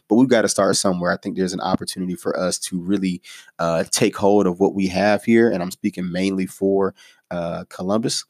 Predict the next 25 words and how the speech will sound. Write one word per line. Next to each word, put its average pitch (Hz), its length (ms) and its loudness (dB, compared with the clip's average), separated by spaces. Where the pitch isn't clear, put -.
Um, 90 440 2
and 92 180 -4
do 120 200 2
a 123 60 6
whole 120 200 4
lot, 120 240 2
man. 90 380 -6
You 92 80 -14
know, 90 140 -6
there's 95 300 -6
opportunities 95 760 -6
in, 90 440 -8
you 92 140 -16
know, 90 160 -10
sports, 113 480 2
there's 95 120 -6
opportunities 92 680 -2
in 90 180 -14
business, 98 400 -2
there's 95 120 -12
opportunities 95 720 -2
in 85 100 -8
education, 95 680 -2
uh, 87 400 2
with, - 200 -12